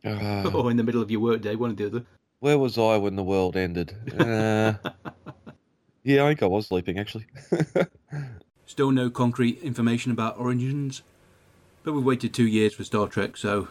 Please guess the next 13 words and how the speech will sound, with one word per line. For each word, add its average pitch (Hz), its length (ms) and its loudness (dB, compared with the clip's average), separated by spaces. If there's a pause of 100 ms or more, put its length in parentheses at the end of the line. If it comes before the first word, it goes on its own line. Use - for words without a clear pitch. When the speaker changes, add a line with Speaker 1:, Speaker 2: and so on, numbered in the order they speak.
(120)
Speaker 2:
what's 117 240 2
a 110 40 2
month? 107 320 0 (840)
Speaker 1:
Mm-hmm. - 260 4 (580)
Speaker 2:
Right 202 380 4
then, 120 220 4
shall 202 200 2
we 170 220 -2
jump 131 320 -2
into 120 480 2
the 107 100 -2
Nox? 156 380 -6 (140)
Speaker 1:
Yes, 156 240 4